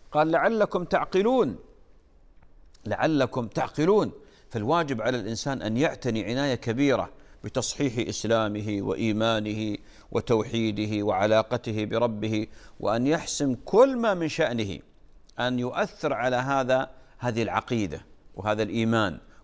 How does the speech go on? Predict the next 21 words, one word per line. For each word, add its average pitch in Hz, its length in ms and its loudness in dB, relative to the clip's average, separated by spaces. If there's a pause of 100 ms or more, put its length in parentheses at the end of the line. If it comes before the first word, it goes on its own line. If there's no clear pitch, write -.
وهذا 101 200 -2
التوحيد 110 720 -2
وهذا 104 260 -2
النقاء، 113 580 2 (420)
ويحسم 175 500 -2
كل 254 220 -2
طريق 170 440 2
ويقطع 175 460 0
كل 233 220 -4
وسيلة. 175 540 2 (580)
وهذا 196 380 2
هو 196 320 4 (280)
ما 147 160 0
كان 185 280 -2
يفعله 156 480 0
النبي 117 340 0
عليه 123 180 2
الصلاة 120 480 0
والسلام 101 540 -4 (260)
حينما 127 400 0
كان 156 440 0